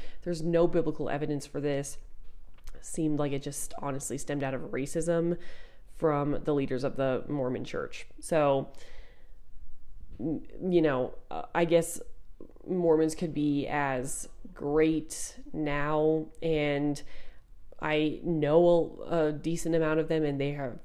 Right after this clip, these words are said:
been, like, the nicest people I've ever met. But the history of the church doctrine is concerning, to say the least. So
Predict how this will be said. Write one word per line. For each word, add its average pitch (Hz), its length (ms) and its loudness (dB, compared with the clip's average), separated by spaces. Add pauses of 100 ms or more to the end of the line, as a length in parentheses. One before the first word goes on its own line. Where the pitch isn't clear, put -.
been, 143 180 0
like, 135 240 -2
the 139 100 -2
nicest 135 380 4
people 143 380 0
I've 139 160 -4
ever 135 180 -4
met. 151 420 -2 (440)
But 151 340 4
the 156 280 2
history 208 580 6
of 190 160 2
the 175 80 2
church - 600 0
doctrine 202 680 2
is 160 440 2
concerning, 160 960 0
to 160 120 -2
say 139 220 -2
the 87 100 2
least. - 400 -4 (100)
So 143 420 2